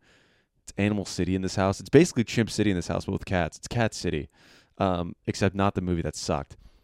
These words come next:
Um, yeah, dude, they came in, just thought they owned shit,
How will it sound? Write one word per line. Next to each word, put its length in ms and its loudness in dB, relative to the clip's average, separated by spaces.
Um, 440 4
yeah, 160 6
dude, 340 4
they 120 8
came 240 2
in, 280 2
just 360 0
thought 180 4
they 120 8
owned 260 6
shit, 340 2